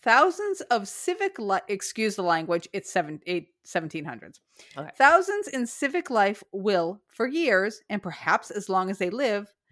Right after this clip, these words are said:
Speaker 1: eat the most miserable trash that can be imagined in the form of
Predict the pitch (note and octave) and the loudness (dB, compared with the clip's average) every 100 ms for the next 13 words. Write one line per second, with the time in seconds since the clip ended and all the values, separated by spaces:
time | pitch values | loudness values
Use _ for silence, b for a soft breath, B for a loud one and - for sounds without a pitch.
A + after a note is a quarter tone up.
0 | _ _ _ _ - E4+ F4+ A#3+ G#3+ G3 | _ _ _ _ -2 -2 0 -2 0 0
1 | F#3+ - - G#3 B3+ D#4+ D#4+ F#4+ F#4+ G4 | 0 -2 -14 -10 -4 -2 0 2 2 2
2 | F#4+ _ - - D#4 D#4 D3+ C4+ - - | 0 _ -16 4 6 6 4 0 -2 -12
3 | _ _ _ _ A3 B3+ C4 E4+ B3+ B3 | _ _ _ _ 2 2 4 0 2 0
4 | A3+ G#3+ G3+ G3 C#3+ D3+ - G#3+ G#3 - | 2 2 2 0 -8 -10 -8 -4 -4 -2
5 | A3+ A3+ A#3 | -4 -2 -2